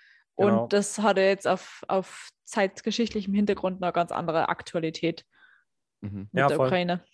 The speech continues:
Speaker 2: Also ich, da, also da, auf den freue ich mich tatsächlich auch sehr. Also, ähm, ich weiß nicht, wie, wie seid ihr denn generell so aufgestellt? Also ich glaub,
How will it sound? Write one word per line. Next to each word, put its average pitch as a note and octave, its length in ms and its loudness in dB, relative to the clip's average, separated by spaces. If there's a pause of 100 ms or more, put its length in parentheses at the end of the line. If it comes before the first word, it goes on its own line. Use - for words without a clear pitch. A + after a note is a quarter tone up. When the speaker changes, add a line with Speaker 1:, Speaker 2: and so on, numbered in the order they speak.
(920)
Speaker 2:
Also B2+ 540 -2
ich, - 180 -12 (320)
da, C3 240 2
also B2+ 220 -4
da, C#3+ 120 4
auf C#3 120 2
den D#3+ 120 -2
freue D3+ 220 -2
ich - 60 -10
mich C#3+ 100 -6
tatsächlich B2+ 320 -8
auch A2 140 -6
sehr. A#2 400 -4
Also, A#2+ 320 2 (500)
ähm, D3+ 460 6
ich D#3 120 -4
weiß F#3+ 140 4
nicht, F3 160 0
wie, E3 240 0
wie D3+ 100 -6
seid E3+ 180 0
ihr F3 60 -4
denn E3 80 -4
generell C#3+ 260 0
so C#3+ 80 0
aufgestellt? B2 500 -6
Also A#2 240 -4
ich B2+ 140 -6
glaub, C3+ 200 -2